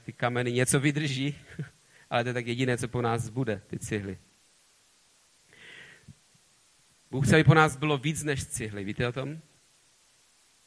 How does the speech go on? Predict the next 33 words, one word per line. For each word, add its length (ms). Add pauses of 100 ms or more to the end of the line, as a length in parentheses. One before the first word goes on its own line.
(440)
On 120
chce, 120
aby 100
po 100
nás 160
bylo 100
to, 80
co 120
zbylo 280
po 160
Abrahamovi. 760 (1700)
Ti 140
první, 380
ti, 160
kteří 200
zažili 380
stvoření 640
a 40
chodili 360
s 60
Bohem, 580
ten 140
celý 240
svět 260
zanikl. 520 (1700)
Lidé 280
odešli 480
od 160
pravdy 400 (600)
a 40
nechtěli 340
dělat 220
dobře. 340